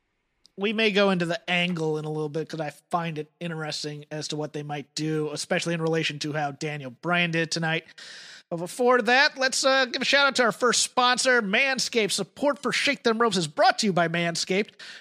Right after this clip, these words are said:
who is the best in men's below waist grooming. Manscaped offers precision engineered tools for your family jewels.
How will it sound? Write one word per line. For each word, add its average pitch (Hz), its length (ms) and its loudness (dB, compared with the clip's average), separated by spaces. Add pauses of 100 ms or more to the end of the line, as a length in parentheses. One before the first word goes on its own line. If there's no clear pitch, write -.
who 262 60 -2
is 226 100 2
the 254 60 2
best 311 360 2
in 254 160 0
men's 254 280 2
below 254 280 4
waist 254 380 0
grooming. 269 460 0 (360)
Manscaped 269 460 2
offers 220 320 4
precision 220 480 2
engineered 226 480 2
tools 277 480 0 (320)
for 185 100 -2
your 165 140 0
family 254 400 2
jewels. 165 460 0